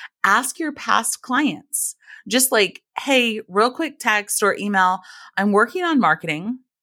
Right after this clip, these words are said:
and I'm just curious, what was it about the experience with me that you loved or that you felt like was different from other photographers that you worked with?" You could learn so much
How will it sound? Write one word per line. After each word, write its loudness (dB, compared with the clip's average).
and 0
I'm 2
just -2
curious, 0
what 0
was -2
it 2
about 0
the -8
experience -6
with -10
me -6
that 0
you 2
loved 2
or 2
that 2
you -10
felt 0
like -4
was -6
different -4
from -12
other -4
photographers -4
that -14
you -10
worked 0
with?" -6
You 4
could 2
learn 0
so 0
much 2